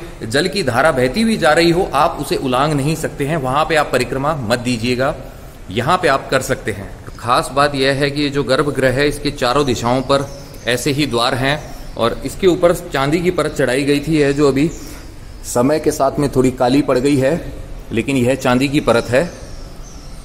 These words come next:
चारों दिशाओं में ही हैं ऐसे द्वार। तो यूं पूर्ण होती है हमारी परिक्रमा।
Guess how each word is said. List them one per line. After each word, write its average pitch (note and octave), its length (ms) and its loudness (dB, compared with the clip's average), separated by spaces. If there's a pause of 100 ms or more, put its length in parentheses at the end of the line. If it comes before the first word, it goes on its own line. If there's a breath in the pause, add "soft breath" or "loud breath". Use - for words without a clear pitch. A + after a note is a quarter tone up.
(1600)
चारों C#3+ 240 2
दिशाओं C#3+ 300 2
में D3 120 0
ही C#3+ 100 0
हैं B2+ 260 2
ऐसे A#2+ 240 0
द्वार। A#2 360 2 (4000)
तो G#2+ 80 -4
यूं B2 380 2
पूर्ण D#3 260 2
होती B2 340 2
है C#3+ 100 4
हमारी A#2+ 260 4
परिक्रमा। A#2+ 560 2